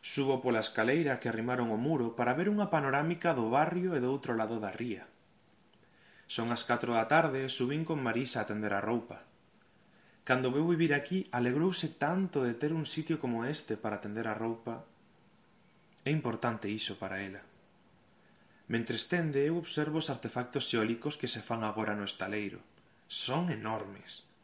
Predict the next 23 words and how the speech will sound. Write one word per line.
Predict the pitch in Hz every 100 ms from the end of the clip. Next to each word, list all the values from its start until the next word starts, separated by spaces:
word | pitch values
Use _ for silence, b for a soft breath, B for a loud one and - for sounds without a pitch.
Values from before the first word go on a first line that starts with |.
| b b b b
Preferiría | 113 113 123 120 131 160
ver | 151
un | 107 92
barco, | 120 147 - 107 -
pero | 104 101 101 98
echo | 123 - -
que | 104
hai. | 110 - - _ _ _ _ _ _ _ _ _ b b b b
A | - 123
vista | 196 - 120
dame | 123 160 160
ata | 139
outro | 131 135 123
extremo | - 110 135 110
da |
ría. | 98 101 92 - - b b b b b
Desde | 107 104
aquí | 110 127 120
vese | 127 -
o | 120
Mosteiro | 113 - 120 107 98
do | 95
Couto | 135 160 156 131 135